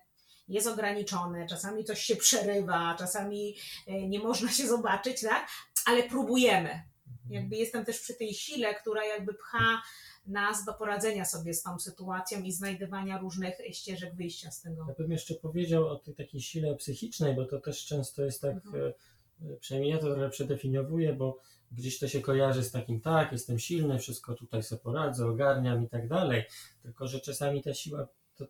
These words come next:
Speaker 2: to też jest tym, że właśnie jesteśmy w stanie się skonfrontować, e,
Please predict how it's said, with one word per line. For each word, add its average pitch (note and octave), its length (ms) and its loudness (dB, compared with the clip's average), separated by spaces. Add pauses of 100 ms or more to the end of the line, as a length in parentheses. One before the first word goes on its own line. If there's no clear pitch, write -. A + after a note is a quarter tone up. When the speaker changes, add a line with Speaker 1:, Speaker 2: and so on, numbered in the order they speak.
(300)
Speaker 2:
to C3 100 -8
też - 260 -2
jest C#3 220 -2
tym, C#3+ 180 2
że C#3 140 -2
właśnie C#3 320 0
jesteśmy C3+ 380 -4
w - 40 -4
stanie C3+ 240 0
się B2+ 120 -4
skonfrontować, D3 1040 -2
e, B2+ 80 0